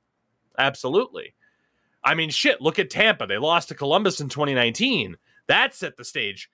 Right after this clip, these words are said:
for major changes. They held on, and that was the right move to make, but, like, it just, it seemed like, okay, the Bruins are gonna lose to the Leafs in Game seven, and major,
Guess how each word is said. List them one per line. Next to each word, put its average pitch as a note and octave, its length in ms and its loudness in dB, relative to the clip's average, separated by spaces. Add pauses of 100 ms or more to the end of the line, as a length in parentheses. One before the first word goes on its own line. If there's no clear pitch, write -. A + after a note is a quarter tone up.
(120)
for - 80 -8
major A2 320 -2
changes. A2 440 -6
They G#2 340 0
held G#2 260 -2
on, B2+ 340 4
and G#2+ 200 -2
that G#2 100 2
was G#2+ 120 -4
the G#2 80 -4
right G2+ 180 4
move G2+ 200 0
to G2 100 -12
make, D#3 420 2
but, A#2+ 180 2 (1900)
like, D3+ 200 6
it E3 240 6
just, E3 200 0
it D#3 160 0
seemed F#3+ 360 6
like, D#3 160 6
okay, D#3+ 240 2
the B2+ 80 -4
Bruins D#3 320 0
are D3+ 40 -6
gonna D3 140 -2
lose C#3 240 2
to C#3+ 80 -6
the B2 60 -4
Leafs C3 260 0
in C3 80 -4
Game A#2 220 2
seven, C#3 340 2
and G#2 100 -4
major, A2 360 0